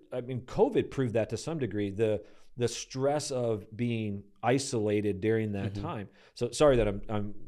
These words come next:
Speaker 1: babbling so long, but
Speaker 2: No,
Speaker 1: it's
Speaker 2: you're
Speaker 1: like,
Speaker 2: fine.
Speaker 1: this is the idea of, that God wants, is, like, when you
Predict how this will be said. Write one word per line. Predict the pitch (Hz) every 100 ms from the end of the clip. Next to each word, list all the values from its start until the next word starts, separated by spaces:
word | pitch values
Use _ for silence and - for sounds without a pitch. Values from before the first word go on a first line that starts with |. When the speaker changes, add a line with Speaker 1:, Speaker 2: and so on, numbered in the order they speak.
| 104 -
Speaker 1:
babbling | 117 120 123 117
so | 107 117
long, | 101 131 120
but | 127
Speaker 2:
No, | 131
Speaker 1:
it's |
Speaker 2:
you're | 139
Speaker 1:
like, | 117
Speaker 2:
fine. | 127 143 98
Speaker 1:
this | 131 170 202
is | 127
the | 135 127
idea | 127 117 117 156 135
of, | 107 104 120
that | 110
God | 123 123
wants, | 110 170 170
is, | 101
like, | 113 98 -
when | 113 107
you | 113 160